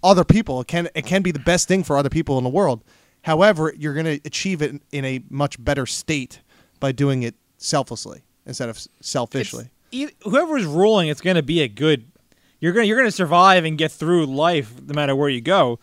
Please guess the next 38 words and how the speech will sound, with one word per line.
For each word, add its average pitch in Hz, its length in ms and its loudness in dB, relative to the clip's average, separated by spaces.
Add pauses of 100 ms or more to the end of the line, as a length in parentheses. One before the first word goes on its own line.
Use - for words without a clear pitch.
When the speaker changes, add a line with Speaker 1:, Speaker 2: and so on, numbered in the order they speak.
(160)
Speaker 1:
Well, 247 100 2
that's 330 140 8
Speaker 2:
The, - 40 4
Speaker 1:
not 339 80 8
Speaker 2:
the 226 80 6
Sith, 277 180 8
Speaker 1:
true. 370 180 8
Speaker 2:
the, 220 80 4
the 226 160 0
Sith - 200 2
want 262 200 6
the 202 120 2
Empire 190 440 2
and 202 140 -2
the 190 60 -2
Rep-, 196 160 -2
and 175 160 -4
the 165 60 -2
Jedi 170 360 2
want 170 240 0
a 180 40 0
Republic. 185 500 0 (680)
It's 190 120 -6
the 214 60 -4
same 226 280 0
thing 233 160 0
as 220 180 -2
in, 208 160 0
in, 214 320 0
in 196 120 -4
the 185 80 2
real 233 260 6
world. 120 320 0 (240)
Speaker 1:
But - 120 -6
Speaker 2:
Some 285 180 8
Speaker 1:
emperor - 140 10
Speaker 2:
places 220 340 8
emperors 180 580 -2